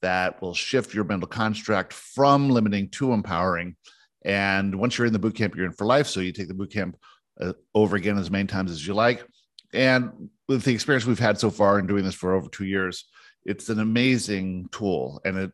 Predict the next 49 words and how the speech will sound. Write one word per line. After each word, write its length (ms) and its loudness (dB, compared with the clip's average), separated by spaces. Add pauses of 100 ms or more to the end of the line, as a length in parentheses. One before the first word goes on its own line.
really 260 4
shows 220 0
you 60 -2
how 80 0
to 80 -4
process 400 -6
limiting 260 -4
beliefs 600 0 (100)
and 140 -14
to 120 -10
understand 440 -8
who 100 -12
you 120 -8
truly 340 -4
are, 400 4 (300)
to 80 -8
discover 360 -2
your 100 -4
soul's 280 -4
purpose, 560 0 (360)
and 160 -2
to 140 -6
really 500 2 (220)
understand 400 0
how 140 0
the 100 0
law 160 4
of 80 -2
attraction 640 -6
works. 460 -2 (360)
Once 220 0
you 100 4
understand 300 2
how 80 2
the 80 0
law 140 4
of 80 -2
attraction 400 -6
works, 460 2 (280)
once 140 -4
you 60 -8
start 200 -4
seeing 180 -4
yourself 280 -2
from 80 -6
this 120 -4
higher 200 0
perspective, 640 0 (300)
then 120 -6